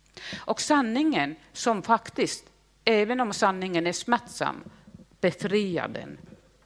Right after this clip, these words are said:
Frid i hjärtat, frid i själen, frid i anden. Det kom han att erbjuda.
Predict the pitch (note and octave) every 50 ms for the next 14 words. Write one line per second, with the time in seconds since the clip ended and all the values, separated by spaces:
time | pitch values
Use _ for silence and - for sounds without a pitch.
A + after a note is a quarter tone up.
0 | _ _ _ _ _ _ _ - - _ - - - - - - - - - G3+
1 | A#3 A#3+ A#3+ A3+ A#3 A3+ A3+ A3 G#3 - - - G#3+ G3 - - - - - _
2 | _ _ _ _ _ _ - - A3 A3 G#3+ F#3+ G3+ G3 - G3 F3+ F3 E3 D#3+
3 | D#3 D#3 D#3 C#3+ C#3+ D3 C#3 - _ _ _ _ _ - - - F3 E3 D#3 C#3+
4 | C#3+ C#3 - - - E3+ D#3 D#3+ E3 E3 E3 D#3+ - - - - - - _ _
5 | _ - - G3 F#3+ - - E3+ D#3 D3+ C#3 D3+ D3+ D3 C#3 - - - - -
6 | _ - C#3+ C#3 - - - D#3+ D3+ - - - F3+ F#3 F3+ - - -